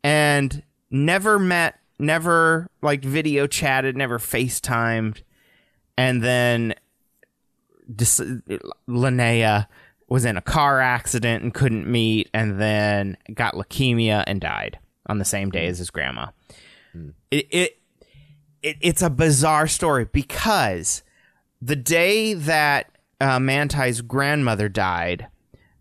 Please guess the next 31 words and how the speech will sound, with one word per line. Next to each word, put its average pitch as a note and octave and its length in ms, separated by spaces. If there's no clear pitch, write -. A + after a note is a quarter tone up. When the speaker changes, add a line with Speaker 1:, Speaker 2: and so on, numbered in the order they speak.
Speaker 1:
uh, G2+ 360
Renaya B2+ 960
was A#2+ 220
getting B2+ 320
upset A#2+ 440
as A#2 360
Linnea A#2+ 800
that B2 260
Manti C#3+ 480
was B2 240
so C3 300
short D#3 480
with G#2 240
him, - 280
with, B2 260
with A#2 240
him, G#2+ 360
her. G2 400
Um, G2 540
so C#3+ 400
that's D3 460
when D3+ 560
Speaker 2:
Well, F#3 160
it's F3+ 120
all G#3+ 220
very G3 200
confusing D3+ 520
now C3 240
because G#2+ 320
isn't A2 440
the G2 400